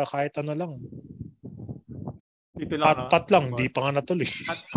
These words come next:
Speaker 2: <laughs> hot pot na nga lang dito, di pa rin natuloy, ano.
Speaker 1: Di, busy na rin kasi ngayon. Busy sa buhay.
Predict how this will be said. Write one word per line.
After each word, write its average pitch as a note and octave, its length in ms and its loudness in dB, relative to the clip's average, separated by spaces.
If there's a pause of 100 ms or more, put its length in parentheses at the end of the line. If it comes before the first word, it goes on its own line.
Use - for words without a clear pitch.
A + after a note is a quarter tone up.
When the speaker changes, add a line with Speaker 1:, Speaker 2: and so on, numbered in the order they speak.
(320)
Speaker 2:
<laughs> B3 520 -10
hot D3+ 140 2
pot F3 180 -4
na E3+ 100 -2
nga D#3 120 0
lang D#3 180 -6
dito, D3 160 -6
di B2+ 160 -2
pa C3+ 160 0
rin C3 160 -6
natuloy, B2+ 400 -12
ano. A2+ 320 -14 (1400)
Speaker 1:
Di, F3 160 6
busy F#3 240 8
na F#3 80 6
rin F3 100 6
kasi E3 220 4
ngayon. A#2 340 -4
Busy A#2+ 380 -2
sa B2+ 80 0
buhay. G#2+ 400 -8